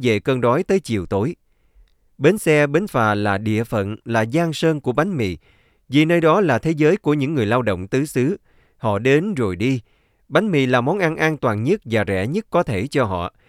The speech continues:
những người buôn gánh bán bưng hay những tài xế chạy xe đường trường.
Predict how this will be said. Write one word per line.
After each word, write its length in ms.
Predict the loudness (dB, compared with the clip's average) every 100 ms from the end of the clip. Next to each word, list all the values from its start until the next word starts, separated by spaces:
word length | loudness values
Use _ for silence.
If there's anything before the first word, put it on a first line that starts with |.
| _ _
những 180 | -4 0
người 220 | 0 2
buôn 220 | 0 2
gánh 200 | 0 0
bán 220 | -2 -2
bưng 240 | -2 -4 -6
hay 220 | -4 -2 0
những 200 | -4 -2
tài 220 | -2 -2
xế 300 | 0 0 0
chạy 200 | -2 -2
xe 280 | -2 0 0
đường 280 | -2 -4 -6
trường. 280 | -6 -6